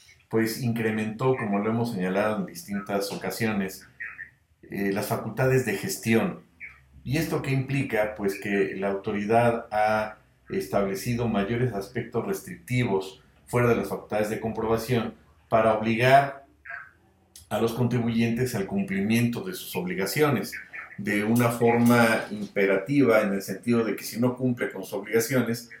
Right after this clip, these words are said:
pues la autoridad va a tomar determinaciones verdaderamente radicales, como la restricción, la suspensión o la cancelación de los certificados sellos digitales.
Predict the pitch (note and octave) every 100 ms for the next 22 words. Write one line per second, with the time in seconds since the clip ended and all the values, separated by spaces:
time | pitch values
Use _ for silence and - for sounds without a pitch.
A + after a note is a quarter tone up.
0 | - - - A2+ A2+ G#2+ A#2 A#2 A#2 G#2
1 | A2 G#2+ G2 F#2+ F#2 F#2 - A2+ G#2+ F#2+
2 | F#2 F#2 G#2 G#2 G2+ G#2 G2+ F2+ E2+ G#2+
3 | G#2 G#2 - A2 A2 G#2+ - _ _ -
4 | G2+ G2+ G2 G2 - A#2+ A#2 A2 G2+ -
5 | F#2+ E2+ A#2 A2 G2 F#2 - F#2+ F2+ -
6 | C3 C3 B2+ - _ _ - G2+ G2+ A2
7 | - G2 F#2+ A2 A2 G#2+ G#2 F#2+ - -
8 | D#2+ - - -